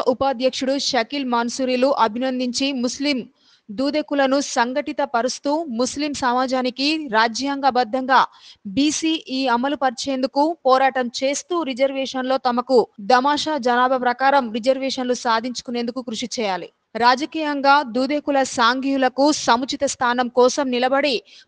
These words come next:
ప్రత్యేక కార్పొరేషన్ ద్వారా నిధులు కేటాయించేందుకు కేంద్ర రాష్ట్ర ప్రభుత్వాలపై ఒత్తిడి తీసుకురావాలని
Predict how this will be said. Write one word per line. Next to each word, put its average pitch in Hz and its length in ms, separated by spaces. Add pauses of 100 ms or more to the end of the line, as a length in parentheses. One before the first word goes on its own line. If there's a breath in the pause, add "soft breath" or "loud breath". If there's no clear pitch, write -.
ప్రత్యేక 269 380
కార్పొరేషన్ 262 720
ద్వారా 240 260
నిధులు 247 260
కేటాయించేందుకు 247 1120
కేంద్ర 269 260
రాష్ట్ర 262 260
ప్రభుత్వాలపై 262 840
ఒత్తిడి 240 280
తీసుకురావాలని 247 880